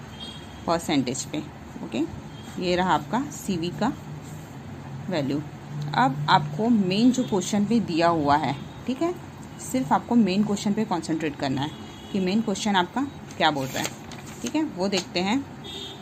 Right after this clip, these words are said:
Question में आपको क्या दिया है, क्योंकि आपको सिर्फ वहाँ तक ही solve करना है, सीवी की value तक।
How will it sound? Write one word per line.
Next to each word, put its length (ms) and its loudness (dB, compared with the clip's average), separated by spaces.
Question 360 2
में 120 6
आपको 220 2
क्या 200 6
दिया 240 4
है, 140 4
क्योंकि 220 2
आपको 180 6
सिर्फ 280 2
वहाँ 200 4
तक 180 4
ही 80 4
solve 240 4
करना 200 4
है, 100 4
सीवी 260 0
की 140 0
value 280 4
तक। 180 2